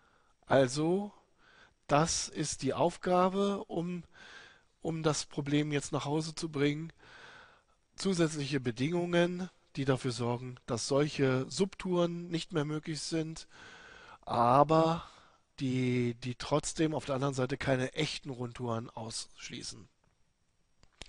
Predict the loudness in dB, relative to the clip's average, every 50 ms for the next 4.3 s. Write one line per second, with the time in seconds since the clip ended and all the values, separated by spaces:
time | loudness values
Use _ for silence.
0 | -16 -18 -18 -20 -20 -18 -16 -16 -16 -16 -18 -18 -12 -2 2 4 6 6 6 6
1 | 4 4 4 2 0 0 2 0 0 2 4 4 4 4 2 2 2 2 2 2
2 | 2 2 0 0 0 0 -2 -2 -4 -6 -6 -6 -8 -8 -8 -8 -8 -6 -6 -6
3 | -6 -8 -10 -10 -10 -8 -6 -6 -6 -6 -8 -10 -10 -10 -10 -10 -12 -14 -12 -10
4 | -8 -8 -8 -8 -10 -16